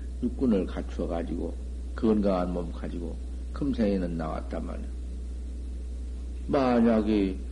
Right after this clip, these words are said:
공안을 깨달지 못하면 야한 수면고 공안을 깨달지 못하면은 그 수악한 업을 어떻게, 응?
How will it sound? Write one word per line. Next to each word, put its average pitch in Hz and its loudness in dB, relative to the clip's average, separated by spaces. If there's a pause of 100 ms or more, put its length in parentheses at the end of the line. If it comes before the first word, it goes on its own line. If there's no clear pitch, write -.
(420)
공안을 143 4
깨달지 98 0
못하면 87 -2 (1080)
야한 131 6
수면고 - 0 (1040)
공안을 160 6
깨달지 123 4
못하면은 107 4 (320)
그 - 2
수악한 120 2 (260)
업을 107 4 (1160)
어떻게, 160 2 (320)
응? 143 2